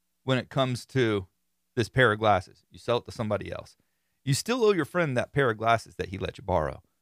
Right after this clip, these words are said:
But you find that same pair of glasses on eBay for sixty dollars, and you give him back his sunglasses, and he's like, "Oh, all right, great. Thanks for giving it back, like you said." And you only had to pay sixty dollars to get him those glasses back, so you profited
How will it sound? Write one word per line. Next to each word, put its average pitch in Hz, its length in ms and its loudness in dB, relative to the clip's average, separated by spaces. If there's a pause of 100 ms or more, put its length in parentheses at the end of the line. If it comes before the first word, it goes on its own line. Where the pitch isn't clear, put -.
But - 200 4
you 147 100 0
find 131 240 0
that - 140 -4
same 160 200 -2
pair 127 200 2
of 101 100 -8
glasses 113 540 0 (720)
on 95 140 0
eBay 95 580 -2
for - 80 -18
sixty - 340 -6
dollars, - 360 -20 (360)
and 180 140 0
you 175 80 -2
give 151 120 -2
him 143 120 -6
back 123 180 4
his - 240 -6 (120)
sunglasses, 95 580 -4
and 101 80 -4
he's 87 100 -4
like, 95 140 -10
"Oh, 208 60 0
all 160 180 -2
right, 180 180 -4
great. - 220 -6
Thanks 160 180 -4
for 131 100 -4
giving 131 220 -2
it 113 80 -6
back, 127 260 4
like 113 200 -2
you 104 60 -6
said." 113 240 -2 (420)
And 101 540 -2 (520)
you 143 120 4
only 139 100 6
had 117 120 6
to 98 60 -8
pay 107 140 0
sixty 98 300 -8
dollars 101 300 0
to 101 60 -10
get 98 120 -4
him 98 100 -2
those 98 160 -4
glasses 113 380 -2
back, 90 220 -6
so 101 100 -8
you 160 140 -4 (100)
profited - 580 -2